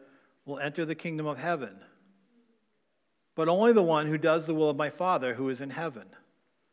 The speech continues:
Many will say to me on that day, 'Lord, Lord, did we not prophesy in your name,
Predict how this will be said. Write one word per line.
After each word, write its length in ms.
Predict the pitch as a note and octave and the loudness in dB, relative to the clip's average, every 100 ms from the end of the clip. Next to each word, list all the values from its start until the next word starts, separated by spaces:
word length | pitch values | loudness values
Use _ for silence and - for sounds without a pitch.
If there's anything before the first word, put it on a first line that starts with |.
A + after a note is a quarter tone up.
| _ _ _ _ _ _ _ _ _ - | _ _ _ _ _ _ _ _ _ -6
Many 280 | D3 E3+ | -2 0
will 140 | F3 E3+ | 2 0
say 220 | - F#3 | 2 0
to 120 | F#3 | 0
me 180 | E3+ D3+ | -2 0
on 160 | C#3 C3+ | 0 0
that 220 | C#3 C3+ | -2 0
day, 260 | E3+ D3 B2 | 2 2 2
'Lord, 560 | C#3 E3+ E3 B2 A2+ - - _ _ - | 2 4 4 2 -6 -20 -20 _ _ -4
Lord, 300 | D#3+ D#3 A#2+ | 0 0 0
did 380 | D#3+ F3 E3+ E3 | -2 -2 -4 -6
we 120 | F3 | -4
not 280 | D#3 C3+ - | -2 -4 -4
prophesy 560 | D3 D3 D#3+ E3+ D3+ | -4 -4 -6 -6 -4
in 80 | C3 | -4
your 120 | B2 | -6
name, 440 | B2 C#3+ E3 F#3 | -4 -4 -6 -8